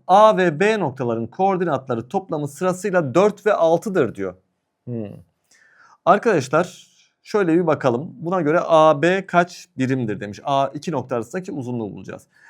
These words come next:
Bakın A noktası için ben şöyle bir şey söyleyeyim. Bunun arkadaşlar x'i A olsun. X yerine A yazarsanız şuraya A yazdığınızı varsayın.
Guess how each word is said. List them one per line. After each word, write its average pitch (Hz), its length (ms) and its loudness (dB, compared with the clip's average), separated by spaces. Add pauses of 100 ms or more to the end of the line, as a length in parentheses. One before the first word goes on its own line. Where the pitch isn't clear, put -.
(160)
Bakın 131 300 -4 (320)
A 240 240 6
noktası 190 500 -4
için 165 500 -6
ben 226 160 2
şöyle 147 300 -2
bir 101 60 -12
şey 104 120 -8
söyleyeyim. - 400 -14 (520)
Bunun 220 260 -4
arkadaşlar 131 560 -2 (100)
x'i 185 520 -6 (1700)
A 131 260 8
olsun. - 340 -12 (560)
X 240 280 -4
yerine 214 300 0
A 196 280 4
yazarsanız 156 720 0
şuraya 147 400 -4
A 135 260 4
yazdığınızı 113 640 -4
varsayın. 104 460 -4